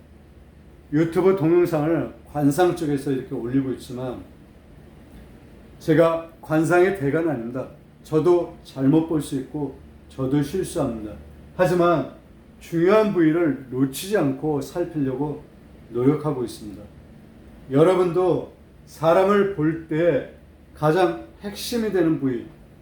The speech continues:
이것을 살펴보십시오. 한 부위만을 고집하지 마시고 얼굴과 체상이 조화 균형이 맞는지, 피부색이 어떤지, 목소리가 어떤지 이것을 살펴보시면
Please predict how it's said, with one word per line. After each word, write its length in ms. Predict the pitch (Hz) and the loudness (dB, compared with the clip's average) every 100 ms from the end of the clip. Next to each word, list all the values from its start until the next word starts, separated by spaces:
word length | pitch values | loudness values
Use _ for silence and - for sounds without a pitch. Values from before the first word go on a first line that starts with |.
| - | -10
이것을 380 | 135 135 165 185 | -4 -2 0 -4
살펴보십시오. 760 | - 175 170 160 127 113 - - - - - - - - - | -8 -8 -8 -6 -6 -8 -12 -14 -16 -20 -20 -20 -20 -20 -6
한 340 | - 226 220 | 0 2 0
부위만을 580 | - 160 196 202 196 - | -2 2 4 4 2 0
고집하지 440 | 143 135 160 147 | -4 -6 -6 -6
마시고 640 | 147 131 - 131 151 - - - - - - - - - - - - - - | -4 -6 -8 -8 -4 -4 -8 -18 -20 -20 -20 -20 -20 -20 -20 -20 -20 -14 2
얼굴과 800 | 135 160 175 170 170 160 - - | 4 6 6 6 4 2 -4 -14
체상이 720 | - 202 - 165 170 147 113 - | -8 -6 -2 0 2 0 -4 -12
조화 440 | - 139 139 151 | -6 0 2 2
균형이 320 | - 135 139 151 | 0 0 2 2
맞는지, 680 | 127 113 123 123 - 110 - - - - - - | -2 -4 -8 -8 -12 -14 -14 -20 -20 -20 -20 -14
피부색이 540 | - 196 202 196 208 | -6 -4 0 2 2
어떤지, 640 | 165 - 143 131 135 117 - - - - - 135 | 2 0 0 0 0 -4 -8 -20 -20 -20 -14 0
목소리가 580 | 135 131 - 202 208 | 0 2 4 4 4
어떤지 640 | 151 - 135 131 135 123 - - - - - - - | 2 0 0 0 -2 -4 -8 -20 -20 -20 -20 -20 -6
이것을 540 | 139 175 175 196 190 | 2 2 4 4 2
살펴보시면 960 | - - 208 208 190 147 - 151 151 - | 0 -6 -6 -4 -2 -4 -2 -2 -2 -4